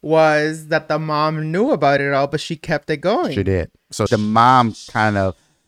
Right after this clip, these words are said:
Speaker 2: the mom knew it was Janelle.
Speaker 1: Yes, emailing Chris.
Speaker 2: But she wanted to perpetuate the perspective that her daughter was being bullied, which also perpetuated the perspective that her child had a learning disability, which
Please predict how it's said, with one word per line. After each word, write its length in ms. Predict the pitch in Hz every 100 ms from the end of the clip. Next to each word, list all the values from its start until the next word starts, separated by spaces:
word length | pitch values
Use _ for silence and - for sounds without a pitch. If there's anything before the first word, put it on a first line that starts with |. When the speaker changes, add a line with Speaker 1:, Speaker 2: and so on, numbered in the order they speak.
| _ _ _ -
Speaker 2:
the 80 |
mom 420 | 131 147 185 185 151
knew 220 | 160 147
it 60 |
was 120 | 110 95
Janelle. 380 | 101 98 90 - _ _ _ _ _
Speaker 1:
Yes, 420 | - 165 139 139 -
emailing 560 | 185 190 190 185 185 170
Chris. 600 | - - 175 - - - 92
Speaker 2:
But 340 | 135 131 104 - _ _
she 220 | - 131
wanted 420 | 120 131 127 123
to 160 | - 120
perpetuate 960 | - - - 175 175 127 107 98 - -
the 100 | 104
perspective 840 | - 104 - 127 - - 90 -
that 180 | 104 92
her 180 | 101 98
daughter 640 | 82 120 120 101 90 87 - - _
was 220 | 104 101
being 420 | - 107 95 92
bullied, 560 | 87 123 113 90 90 - -
which 240 | 101 -
also 360 | 117 117 - 113
perpetuated 800 | - - - - 104 101 95 92
the 100 | -
perspective 720 | - - - 92 - 87 90 - - -
that 260 | - 110 101
her 300 | 104 107 92 -
child 460 | 131 110 104 98
had 120 | 98
a 80 | 95
learning 460 | 90 113 180 180 127
disability, 680 | 101 - 80 92 90 - 101
which 280 | 95 87